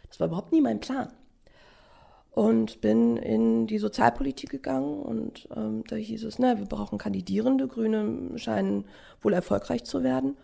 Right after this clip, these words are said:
und wir brauchen dich.“ Und da fühlte ich mich angesprochen, weil bisher hörte ich immer so das Gegenteil, so, „Nee, danke und tschüss.“ Und, ähm, dann habe ich mich da auf den Weg gemacht. Ich hab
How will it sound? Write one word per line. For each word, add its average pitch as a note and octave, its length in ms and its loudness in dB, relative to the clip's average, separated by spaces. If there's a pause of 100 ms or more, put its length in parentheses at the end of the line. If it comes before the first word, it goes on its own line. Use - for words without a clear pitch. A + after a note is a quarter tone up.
(420)
und A#3+ 160 4
wir C4+ 80 10
brauchen C4 380 10
dich.“ F#3+ 280 -4 (140)
Und A#3+ 140 2
da A3+ 80 2
fühlte G#3+ 220 0
ich G#3+ 60 -2
mich A#3 140 0
angesprochen, B3+ 640 6
weil A3 180 4
bisher A#3 300 4
hörte A#3+ 180 6
ich B3 120 0
immer B3+ 160 6
so B3+ 100 4
das C4+ 140 2
Gegenteil, C4 500 12
so, G#3+ 120 6
„Nee, A3+ 180 4
danke C4+ 420 8
und C4 160 4
tschüss.“ - 340 6 (440)
Und, A3 580 4
ähm, G#3 340 4 (120)
dann G#3+ 200 4
habe A#3+ 160 2
ich A#3 80 -4
mich A#3+ 140 -2
da - 120 2
auf F#3+ 140 0
den F#3 120 -4
Weg D#3+ 180 -4
gemacht. C4+ 340 -4
Ich - 160 -16
hab - 160 -18